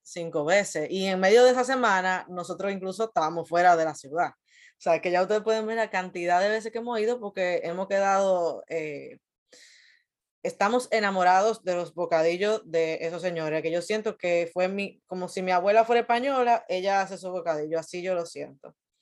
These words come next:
Pero lo que me sorprendió fue que, ok, teníamos varios días yendo y como el tercer, la tercera vez que fuimos, la cuarta vez, eh, yo estaba pidiendo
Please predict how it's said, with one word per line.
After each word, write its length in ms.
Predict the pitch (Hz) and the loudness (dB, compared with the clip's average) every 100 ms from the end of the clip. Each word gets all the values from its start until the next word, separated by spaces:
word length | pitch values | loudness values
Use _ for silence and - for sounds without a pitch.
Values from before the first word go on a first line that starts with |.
| - _ _ _ _ | -20 _ _ _ _
Pero 500 | 269 285 262 262 - _ | 0 4 4 2 -4 _
lo 200 | 143 196 | -4 -4
que 120 | 196 | -2
me 120 | 196 196 | -6 -2
sorprendió 560 | 220 226 262 247 208 | -2 0 -2 0 0
fue 280 | 202 185 185 | 0 -2 -2
que, 200 | 180 165 - | -6 -10 -10
ok, 180 | 175 156 151 | -8 -8 -8
teníamos 640 | 156 156 170 190 196 - | -8 -6 -6 -6 -8 -6
varios 380 | 180 175 180 170 | 0 0 0 -6
días 400 | 254 269 233 202 | -4 -2 -2 -2
yendo 600 | 226 262 240 220 226 - _ | -2 -2 -2 -2 -4 -6 _
y 480 | 190 180 175 170 160 | -10 -8 -8 -8 -12
como 320 | _ 170 160 | _ -8 -8
el 80 | 156 | -10
tercer, 560 | 151 143 180 196 196 180 | -12 -8 -4 -4 -2 -4
la 100 | 170 | -4
tercera 380 | 165 196 208 | -6 -4 -2
vez 260 | 208 233 233 | 0 0 0
que 120 | 190 | -6
fuimos, 300 | - 233 208 | -8 -6 -6
la 120 | 165 | -8
cuarta 260 | 160 175 180 | -8 -8 -6
vez, 260 | 202 202 - _ _ _ _ - | -8 -12 -18 _ _ _ _ -6
eh, 480 | 180 170 160 151 - _ _ | -2 0 0 -4 -10 _ _
yo 280 | 175 170 196 | -10 -2 -2
estaba 340 | 208 226 226 | 2 6 6
pidiendo 720 | 226 240 202 185 180 196 196 | 4 0 0 0 -2 -4 -6